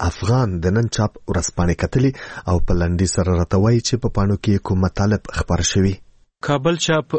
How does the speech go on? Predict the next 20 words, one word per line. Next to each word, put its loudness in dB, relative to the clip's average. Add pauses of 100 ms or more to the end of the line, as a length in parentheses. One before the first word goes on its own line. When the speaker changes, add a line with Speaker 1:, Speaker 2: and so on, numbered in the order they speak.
Speaker 2:
نننۍ 2
ورځپاڼو 0 (120)
د 0
افغان -2
سولې 0
او -4
په -8
کابل 0
کې -2
د -2
تیرې 0
شپې -4
د -4
چاودنې 0 (100)
په 0
اړه -2
لیکنې 0
او -2 (100)
تبصرې -4 (120)
کړې -2